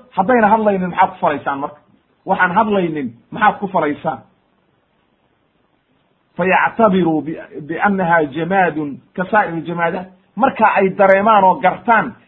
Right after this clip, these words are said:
inay waxaanay yihiin wax dhagxan meesha iska yaal yaalla,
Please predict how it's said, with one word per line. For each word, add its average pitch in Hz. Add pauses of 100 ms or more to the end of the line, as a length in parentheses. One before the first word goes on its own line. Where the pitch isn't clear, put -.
(160)
inay 220
waxaanay 202
yihiin 185 (800)
wax 311 (120)
dhagxan 233
meesha 214
iska 175
yaal 190
yaalla, 139